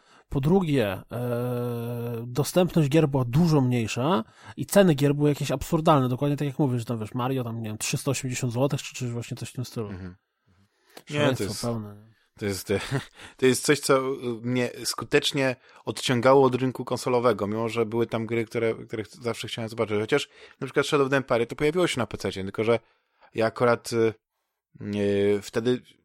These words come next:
Speaker 2: byłem ograniczony do tego, co jednak wydawano albo w Polsce, albo, wiesz, y, to był nadal ten okres, że jednak gry, gry zdobywało się z różnych innych źródeł, nie? Więc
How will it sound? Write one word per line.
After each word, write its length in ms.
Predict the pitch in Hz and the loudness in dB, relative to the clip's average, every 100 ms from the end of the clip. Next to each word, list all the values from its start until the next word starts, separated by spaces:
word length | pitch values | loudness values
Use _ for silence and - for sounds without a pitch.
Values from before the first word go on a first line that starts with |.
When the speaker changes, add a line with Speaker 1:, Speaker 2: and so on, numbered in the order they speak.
| _ _ _ | _ _ _
Speaker 2:
byłem 340 | 98 117 131 | -6 0 0
ograniczony 420 | 123 131 117 135 | 2 0 2 0
do 60 | 120 | 2
tego, 200 | 135 131 | 2 2
co 140 | - | 0
jednak 300 | 123 123 - 117 | 0 -2 -4 -8
wydawano 520 | 113 120 120 123 120 113 | -4 2 2 4 4 4
albo 180 | 127 | 2
w 100 | 113 | 0
Polsce, 460 | - 127 127 - 120 | 2 2 2 0 2
albo, 220 | 113 110 | 4 2
wiesz, 300 | 110 101 - 110 101 - _ _ _ _ | 2 0 0 -4 -4 -6 _ _ _ _
y, 800 | 98 98 98 98 95 92 92 92 101 - - | -2 2 2 2 2 0 -6 -12 -16 -16 -10
to 100 | 95 | -4
był 140 | 110 | 0
nadal 260 | 113 113 107 | 2 2 0
ten 140 | 107 | -2
okres, 220 | 107 113 | -2 -4
że 140 | 104 107 | 0 0
jednak 240 | 110 101 - - | 2 -2 -6 -14
gry, 340 | 95 107 107 - | -6 2 2 2
gry 220 | 104 104 | -4 -2
zdobywało 380 | 107 104 104 104 | 0 2 0 0
się 160 | 107 | -2
z 20 | |
różnych 280 | 110 104 107 | -4 -4 -4
innych 300 | 110 110 98 | -2 -2 -2
źródeł, 440 | - 110 101 95 98 | -2 -2 -2 -4 -4
nie? 280 | 101 98 101 | -8 -8 -10
Więc 260 | - - | -14 -20